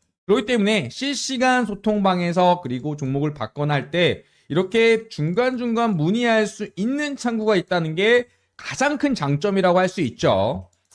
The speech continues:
자, 보시면 이런 식으로 하루 일일 단타, 그리고 보통 칠 거래일 내에서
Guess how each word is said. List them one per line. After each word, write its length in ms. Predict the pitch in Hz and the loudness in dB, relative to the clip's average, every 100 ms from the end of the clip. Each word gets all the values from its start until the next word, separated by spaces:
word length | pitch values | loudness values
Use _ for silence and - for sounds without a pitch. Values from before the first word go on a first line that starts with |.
| _ _ | _ _
자, 240 | - 202 214 | -2 0 2
보시면 580 | 156 - 254 220 190 - _ - | 0 0 2 2 0 -6 _ -2
이런 280 | 180 233 | 2 2
식으로 440 | 233 220 208 214 214 | 0 0 2 4 4
하루 280 | 196 202 208 | 2 2 0
일일 440 | 151 139 151 185 | 0 -2 2 2
단타, 580 | 175 151 143 147 127 - | 2 0 0 -2 -4 -8
그리고 460 | 127 127 123 208 220 | -8 -8 0 4 4
보통 360 | 160 147 165 170 | 2 -2 -4 -2
칠 380 | - 269 285 | -4 -2 0
거래일 560 | 247 254 240 214 208 185 | 2 4 4 4 2 2
내에서 600 | 143 143 147 - 240 269 | 2 2 2 4 4 2